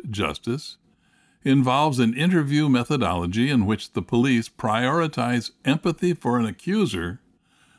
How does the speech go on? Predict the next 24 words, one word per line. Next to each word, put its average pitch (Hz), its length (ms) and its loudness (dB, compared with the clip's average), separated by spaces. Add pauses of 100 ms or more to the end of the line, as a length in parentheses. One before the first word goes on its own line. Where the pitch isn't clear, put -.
(140)
who 147 140 4
is 135 120 4
automatically 139 720 2
considered 101 640 0
to 127 80 2
be 98 180 0
a 85 80 2
victim. 95 560 -2 (1040)
Rooted 120 460 4
in 92 240 0
trauma-informed 98 1040 0 (140)
feminist 113 640 0
therapy 120 480 0
of 117 140 -2
the 101 100 0
nineteen 92 440 -2
sixties, 117 720 -6 (800)
the 131 80 2
methodology 110 800 2
is 131 180 -2
especially 131 600 -2
favored 95 520 -4
for 120 160 -4
allegations 98 880 -2